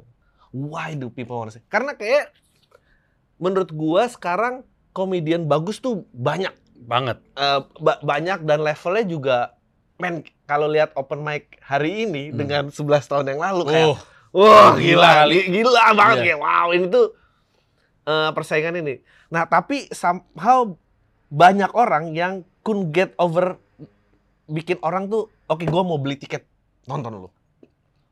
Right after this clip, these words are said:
Speaker 1: Dan gua, gua merasa gua c-, cukup salah satu yang beruntung, eh,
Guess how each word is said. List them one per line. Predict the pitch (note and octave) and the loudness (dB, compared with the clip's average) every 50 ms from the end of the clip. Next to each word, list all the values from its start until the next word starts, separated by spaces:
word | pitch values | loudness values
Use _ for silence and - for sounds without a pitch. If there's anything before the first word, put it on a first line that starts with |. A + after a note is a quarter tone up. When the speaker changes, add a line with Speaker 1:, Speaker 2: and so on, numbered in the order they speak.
| _ _ - | _ _ -8
Speaker 1:
Dan | _ E3+ F#3+ F#3+ | _ 2 2 4
gua, | F3 F3 B3 - - _ _ | 4 2 2 2 2 _ _
gua | E3+ E3 D#3+ D#3 F3+ A3+ | -12 -8 -2 0 2 2
merasa | A#3+ G#3+ F#3 F3+ - G#3+ | 2 0 -2 -4 -4 -2
gua | F#3+ F#3 A3 A3 | 0 2 0 0
c-, | A3 - _ - - - - | -2 -8 _ -16 -16 -16 -10
cukup | - F#3+ F3+ B3+ | -10 -10 -10 -6
salah | - F3 E3 | -4 -4 -4
satu | E3 F3 D#3 | -4 -4 -4
yang | F3+ F3 E3 | -4 -4 -4
beruntung, | D3 D3+ D3 D#3+ E3 E3 F#3+ F#3+ F#3+ F#3 F3+ _ _ _ _ _ _ _ _ _ _ _ _ _ _ _ _ _ _ | -4 -4 -6 -6 -6 -6 -6 -8 -8 -10 -14 _ _ _ _ _ _ _ _ _ _ _ _ _ _ _ _ _ _
eh, | C#3 | -6